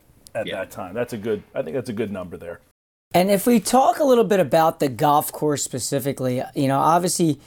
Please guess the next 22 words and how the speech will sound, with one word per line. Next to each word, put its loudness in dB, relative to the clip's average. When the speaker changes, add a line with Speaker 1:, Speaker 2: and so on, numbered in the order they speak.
Speaker 3:
you -2
know, 4
doing 2
a 2
little 4
research, 0
I, 2
I 2
saw 4
that, 0
you -2
know, 0
and -2
again, 2
correct 2
me 0
if -2
I'm 0
wrong, 2
but 0
the -2
tournament -2